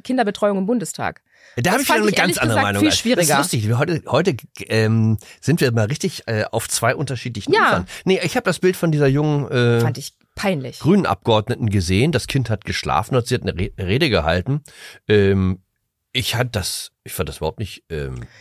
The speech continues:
Speaker 1: Du wirst dem Kind nicht gerecht und dem
Speaker 2: Ach.
Speaker 1: Job nicht gerecht in dem Moment. Lass doch das Kind für die, für die zehn Minuten, für die drei Sätze, die du zu sagen hast, einfach mal in der Kinderbetreuung und dann kannst du dich wieder um das kümmern.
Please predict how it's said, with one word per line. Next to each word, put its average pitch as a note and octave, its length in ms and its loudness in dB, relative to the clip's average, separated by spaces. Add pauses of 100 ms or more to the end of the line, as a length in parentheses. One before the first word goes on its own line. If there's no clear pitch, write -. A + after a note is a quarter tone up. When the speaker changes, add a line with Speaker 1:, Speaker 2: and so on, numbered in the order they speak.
(300)
Speaker 1:
Du A#3+ 100 0
wirst C#4+ 200 2
dem G3 120 2
Kind D4 220 0
nicht F4+ 160 -2
gerecht E4+ 360 -2 (100)
und F4 200 2
dem D#4+ 100 4
Speaker 2:
Ach. A3+ 60 2
Speaker 1:
Job G3 180 2
nicht F#3 180 0
gerecht D#3 300 -4
in D#3 120 -6
dem D#3 120 -2
Moment. C#3 420 -6 (260)
Lass G#4 260 0
doch G4 140 -2
das - 220 -8
Kind F4+ 240 0 (280)
für C#4+ 80 0
die, B3 240 0
für C4+ 160 -4
die C#4 240 0
zehn D#4 280 0
Minuten, D4 380 2
für C4+ 80 -4
die B3+ 140 -2
drei B3+ 240 -2
Sätze, C#4 260 -4
die B3+ 120 -2
du A#3 100 -2
zu A3+ 140 -6
sagen A#3 340 0
hast, A3+ 220 -6
einfach C#4 320 -4
mal A3+ 160 2
in G3+ 100 2
der E3+ 100 2
Kinderbetreuung B3 640 0
und G#3+ 100 0
dann A3+ 120 0
kannst A#3+ 240 -4
du A#3 60 -8
dich - 160 -8
wieder G#3 180 0
um G3 100 0
das F#3 220 -4
kümmern. D3+ 300 -4